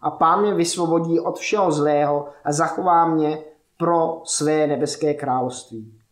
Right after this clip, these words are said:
Jemu buď sláva na věky věků. Amen.“ Pavel tak vidí, že za vším, i, i tím složitým a těžkým v jeho životě, tak je Pán Bůh, který ho tím provázel, vysvobodil a má tu naději,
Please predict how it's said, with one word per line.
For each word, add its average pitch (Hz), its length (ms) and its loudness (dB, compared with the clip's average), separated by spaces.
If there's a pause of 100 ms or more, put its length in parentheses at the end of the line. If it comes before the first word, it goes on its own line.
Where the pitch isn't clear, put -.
Jemu 180 360 2
buď 180 260 -2
sláva 143 720 0
na 131 140 -2
věky 135 400 -2
věků. 117 540 -8 (160)
Amen.“ 98 420 -12 (1400)
Pavel 196 500 4 (420)
tak 160 380 -2 (100)
vidí, 214 560 2
že 165 140 2
za 165 140 0
vším, 262 520 0 (360)
i, 185 180 2
i 208 180 -2
tím 214 200 2
složitým 208 840 2
a 160 80 0
těžkým 214 580 2
v 175 40 2
jeho 175 200 4
životě, 165 560 2 (300)
tak 180 200 2
je 208 80 4
Pán 185 320 2
Bůh, 156 400 2
který 202 280 0
ho 208 80 4
tím 202 200 -2
provázel, 180 920 2
vysvobodil 196 1040 2
a - 60 0
má 170 180 2
tu 180 120 -2
naději, 170 500 0